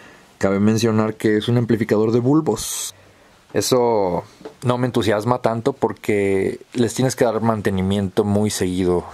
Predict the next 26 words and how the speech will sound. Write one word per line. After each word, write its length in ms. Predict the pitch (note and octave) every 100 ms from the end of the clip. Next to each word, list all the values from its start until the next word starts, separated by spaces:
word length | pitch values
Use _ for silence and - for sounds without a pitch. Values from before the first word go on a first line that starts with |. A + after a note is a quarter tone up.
| -
y 100 | F#2
tienes 380 | - F#2+ F#2 -
que, 440 | G2+ F#2+ F2+ E2 - - _ _ - - _ _ _ _ _ _ _
pues, 140 | - C#3
ser 100 | D3
muy 140 | C#3
cuidadoso 500 | A#2 B2+ A2 A2 A2+
con 160 | A#2+ A2
estos 220 | A2 G2+
equipos. 540 | G#2 A2 G2+ A2+ - - - - - -
Pero 160 | A2+ A#2
a 20 |
final 320 | B2 A#2+ A#2+
de 80 | B2
cuentas 400 | C3 C3 A#2+ A#2+
es 100 | A#2+
un 100 | A#2+
equipo 360 | A#2 A#2 - -
que 80 |
te 100 | -
va 120 | G2+ G2+
a 20 |
durar 340 | G2+ G#2 G2
muchos 600 | G2 G#2 G#2 G#2+ A#2 G#2+
años 420 | G#2 G#2 G#2+ G2 G#2
más 540 | G2 G2 A2+ -